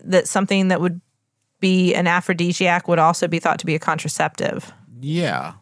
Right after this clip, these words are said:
Speaker 2: Well,
Speaker 1: That seems
Speaker 2: no, that,
Speaker 1: useful.
Speaker 2: that sounds like the part. Yeah, it sounds like a great,
Speaker 1: <laughs>
Speaker 2: a great dual purpose.
Speaker 1: Well, when you hear that, though, doesn't it make you think, like, wishful thinking?
Speaker 2: Yeah, it would be nice, wouldn't it? But it doesn't seem right.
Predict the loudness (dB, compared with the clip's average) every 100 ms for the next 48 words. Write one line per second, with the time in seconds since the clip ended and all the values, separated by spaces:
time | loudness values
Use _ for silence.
0 | _ _ _ _ _ _ _ _ -6 -2
1 | -2 -4 -4 -4 0 0 2 0 0 -4
2 | -6 -6 -4 -4 -2 -2 -2 -6 -8 -10
3 | -6 -6 -4 -2 -2 -2 -4 0 0 0
4 | -2 -2 -2 -4 -6 -10 -10 _ -12 -10
5 | -6 -4 -6 -8 -8 -8 -8 -8 0 4
6 | 6 4 2 -8 -12 -8 -4 -2 0 0
7 | 2 2 4 2 4 2 4 2 4 2
8 | 2 2 2 2 0 2 2 2 0 0
9 | -2 -2 -2 -2 -4 -6 -4 -2 2 2
10 | 2 2 2 2 0 -2 0 0 0 -2
11 | -2 0 -2 -2 -6 -8 -8 -10 -10 -12